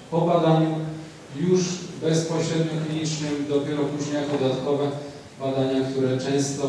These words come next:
wykorzystywane w celu różnicowania bardzo poważnych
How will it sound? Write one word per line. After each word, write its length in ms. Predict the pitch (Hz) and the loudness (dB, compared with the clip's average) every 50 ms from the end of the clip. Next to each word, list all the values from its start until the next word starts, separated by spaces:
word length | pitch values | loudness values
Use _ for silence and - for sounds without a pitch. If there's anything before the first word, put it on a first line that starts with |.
| 135 131 123 - 143 | 0 0 -2 -2 -4
wykorzystywane 880 | 143 151 151 143 139 147 143 143 - 156 147 143 147 139 139 143 143 139 | -4 -2 -2 -4 -4 -4 -6 -8 -8 -8 -6 -4 -2 0 0 0 0 -2
w 120 | - - | -4 -2
celu 160 | 143 135 131 135 135 151 143 | -2 0 0 0 0 0 0
różnicowania 600 | 147 147 143 139 - 147 143 131 131 131 131 131 127 127 - - - - - - - - | -2 -2 -2 -2 0 0 0 0 0 0 0 0 -2 -2 -4 -8 -10 -12 -14 -14 -10 -4
bardzo 280 | - 131 135 135 139 135 | -2 0 2 4 2 2
poważnych 500 | 131 131 123 117 117 117 117 117 120 | 2 2 2 2 0 0 -2 -4 -4